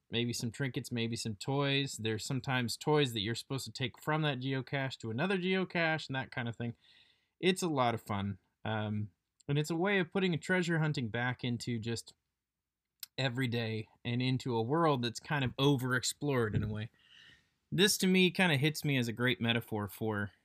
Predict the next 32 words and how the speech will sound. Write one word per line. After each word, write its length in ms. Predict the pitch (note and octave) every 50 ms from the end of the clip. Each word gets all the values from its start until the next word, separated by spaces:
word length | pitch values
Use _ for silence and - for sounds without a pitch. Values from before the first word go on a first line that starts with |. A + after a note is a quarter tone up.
| _ _ _ _ _
what 180 | B2+ A#2+ C3+ C3+
it 80 | E2+
means 320 | A#2 B2+ B2 B2 A#2 - -
to 100 | - A2
read 200 | A2+ A2 G#2 -
scripture 420 | - - C3 B2 - - C3+ A#2+
at 140 | D#2 - -
this 140 | B2+ C3 -
point 260 | - - C#3 C#3 C3+
in 40 | C3+
my 140 | C3 C3
life. 420 | B2+ B2 B2+ C3 C3+ D3 - - - _ _ _ _ _ _ _ _ _ _ _ _ _ _ _ _ _
Um, 360 | - A2+ A#2+ A2+ A2+ A2+ A2+ A2
when 140 | A#2+ A#2+
I've 220 | A#2 A2+ G#2+ G#2 -
been 200 | - C3+ C3 B2+
through 160 | - - C3
seminary, 600 | - - - D3 D3 D3 C#3+ C#3+ C#3+ C#3+ C#3+ C#3+
when 140 | C3+ B2 A#2
I've 160 | A2+ A2 G#2+
been 100 | A#2+ A#2+
in 160 | A#2 A#2 A#2
ministry, 600 | A#2+ C3+ C#3+ C#3 C3+ - - - C#3+ C#3 C3+ C#3 C3
when 160 | B2 A#2+ A2+
I've 160 | G#2+ G#2 G#2
spent 300 | - - C#3 C3 B2 -
so 180 | - - E3 E3+
much 260 | F3+ E3+ D#3+ - -
time 300 | - - D#3 D3+ D3+ C#3+
in 80 | B2+
the 80 | A#2+ A2
Bible 500 | G#2+ A#2 A2+ A#2 A#2 A2+ A2+ A2 A2 A2